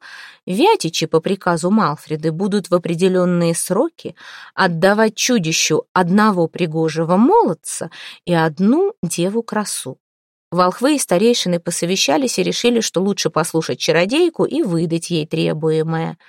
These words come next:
С тех пор в лесах заокских вятичей спокойно, а ведьма еще пообещала оградить их чаще от находников извне. Теперь ни степняки их не тревожат,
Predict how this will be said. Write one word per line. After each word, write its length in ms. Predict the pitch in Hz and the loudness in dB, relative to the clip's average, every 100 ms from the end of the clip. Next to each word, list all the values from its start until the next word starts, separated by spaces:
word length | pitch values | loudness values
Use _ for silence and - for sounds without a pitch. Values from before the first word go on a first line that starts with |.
| - - _ _ - | -20 -20 _ _ -16
С 120 | - | -2
тех 160 | 170 - | 0 2
пор 200 | 262 403 | 4 6
в 40 | |
лесах 380 | 370 - 269 311 | 4 4 2 4
заокских 640 | 247 262 277 - - 240 | 4 4 2 -4 -6 0
вятичей 460 | 233 285 285 - 254 | 0 0 -4 -4 -4
спокойно, 760 | - 247 240 - 370 269 151 - _ _ _ _ | -4 -8 -6 0 0 2 -2 -6 _ _ _ _
а 120 | - | -2
ведьма 300 | 220 381 381 | 4 6 6
еще 200 | 370 330 | 4 2
пообещала 580 | 339 320 262 - 294 302 | 2 2 2 2 2 4
оградить 420 | 262 247 240 262 | 4 4 4 2
их 120 | 262 - | -2 0
чаще 420 | 254 247 - - | 2 2 2 0
от 200 | - 214 | 0 0
находников 640 | 240 233 247 220 220 226 | 0 4 4 4 0 2
извне. 480 | 240 214 247 311 320 - - _ _ _ _ | 2 2 2 0 -2 -6 -20 _ _ _ _
Теперь 320 | - 190 226 | -4 2 4
ни 100 | 208 | 4
степняки 640 | 185 175 - 170 170 311 | 2 -4 -2 -2 2 2
их 140 | 339 311 | 2 -2
не 100 | 311 | -4
тревожат, 720 | - 262 269 269 247 - | -2 0 0 0 -2 -8